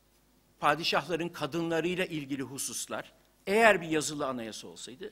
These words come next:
muhakkak orada ifadesini bulacak şeylerdi. Bunlar, e, belki yazılı kaynaklarda ifadesini bulmadı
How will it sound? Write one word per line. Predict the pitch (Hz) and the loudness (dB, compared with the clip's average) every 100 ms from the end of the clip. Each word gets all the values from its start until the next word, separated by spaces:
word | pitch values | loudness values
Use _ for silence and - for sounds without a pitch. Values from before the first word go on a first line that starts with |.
| - | -12
muhakkak | 175 196 190 185 - | -2 -2 0 -4 0
orada | 165 156 | 0 0
ifadesini | 165 - 147 143 139 196 147 | -6 -2 0 0 -4 -6 -6
bulacak | 147 147 175 - | -6 0 0 0
şeylerdi. | - 120 110 98 90 - - - - _ | -2 -4 -6 -8 -12 -20 -20 -20 -20 _
Bunlar, | 127 165 190 202 196 196 - - _ _ _ _ _ _ - | -8 -4 2 6 6 6 -6 -20 _ _ _ _ _ _ -6
e, | 117 110 104 101 - - - - - | -4 -4 -6 -10 -14 -18 -20 -20 2
belki | 160 170 - | 4 4 0
yazılı | 190 147 156 147 165 196 208 - - - | -4 0 0 0 2 4 4 0 -16 -8
kaynaklarda | 151 151 160 156 180 160 165 | -4 0 -2 -2 -2 -2 -4
ifadesini | 160 - 156 147 147 147 151 | -6 0 2 2 -4 -4 -6
bulmadı | 156 151 160 160 226 | -6 -6 -6 -10 -16